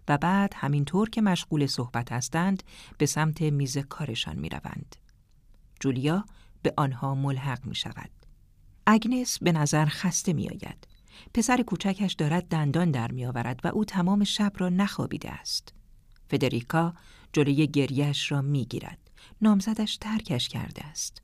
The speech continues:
آلدا با تعجب می‌پرسد: "دوباره؟" پاولا با اطمینان می‌گوید که فردا برمیگردد.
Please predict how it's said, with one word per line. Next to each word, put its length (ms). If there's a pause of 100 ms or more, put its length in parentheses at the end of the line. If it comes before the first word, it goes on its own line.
(100)
آلدا 520
با 140
تعجب 480
می‌پرسد: 600 (600)
"دوباره؟" 500 (1080)
پاولا 500
با 160
اطمینان 440
می‌گوید 440
که 120
فردا 480
برمیگردد. 960